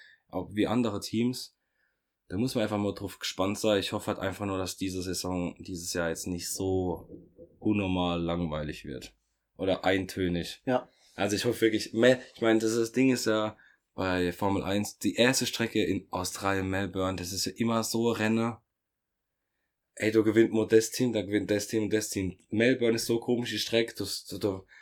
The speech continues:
Speaker 1: keine Ahnung, da könnte jetzt Ferrari gewinnen, dann denkst du, ah ja, die werden Titelfavorit und dann verlieren sie trotzdem jedes Rennen.
Speaker 2: Ja,
Speaker 1: Also
Speaker 2: das
Speaker 1: Mel-,
Speaker 2: stimmt wohl.
Speaker 1: Melbourne ist immer so ganz komisch, die Strecke.
Speaker 2: Ja.
Speaker 1: Also da, wer das Rennen gewinnt, wird nicht gleich Weltmeister.
Speaker 2: Ja.
Speaker 1: Also da,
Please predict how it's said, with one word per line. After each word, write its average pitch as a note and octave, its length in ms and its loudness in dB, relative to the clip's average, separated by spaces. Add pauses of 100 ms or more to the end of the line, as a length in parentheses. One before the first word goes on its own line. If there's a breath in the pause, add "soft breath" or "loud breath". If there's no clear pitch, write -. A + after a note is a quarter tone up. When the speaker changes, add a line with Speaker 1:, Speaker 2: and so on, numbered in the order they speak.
(160 soft breath)
Speaker 1:
keine F#2 200 -4
Ahnung, B2 260 4
da G#2+ 100 0
könnte A2 280 0
jetzt G2 100 -2
Ferrari G2+ 400 2
gewinnen, G#2+ 520 0
dann G2+ 160 0
denkst G2+ 240 0
du, - 60 -8
ah G2 120 0
ja, A2 180 2
die A2+ 160 -2
werden F#2+ 160 -2
Titelfavorit A2 680 0
und G#2+ 120 -4
dann F#2+ 220 -4
verlieren G2+ 260 -4
sie G2+ 100 -10
trotzdem G#2+ 320 -6
jedes F#2 240 -6
Rennen. F#2 260 -4 (360)
Speaker 2:
Ja, C3+ 140 0
Speaker 1:
Also A#2 140 -2
Speaker 2:
das G#2+ 60 4
Speaker 1:
Mel-, A#2+ 120 6
Speaker 2:
stimmt B2 120 4
wohl. A#2 220 -2
Speaker 1:
Melbourne B2+ 480 4
ist B2+ 100 -2
immer A#2 200 2
so A2 120 -2
ganz G2+ 300 0
komisch, G2 300 -2
die F#2 80 -2
Strecke. - 400 -6 (560)
Speaker 2:
Ja. - 140 -6
Speaker 1:
Also F#2 260 -4
da, A#2+ 480 4
wer G#2 160 0
das A#2+ 240 0
Rennen A#2+ 200 2
gewinnt, A#2+ 280 2
wird A2+ 140 2
nicht A2+ 140 -4
gleich F#2+ 260 0
Weltmeister. E2 640 -4
Speaker 2:
Ja. C3 220 -4
Speaker 1:
Also G2 300 0
da, G2+ 320 0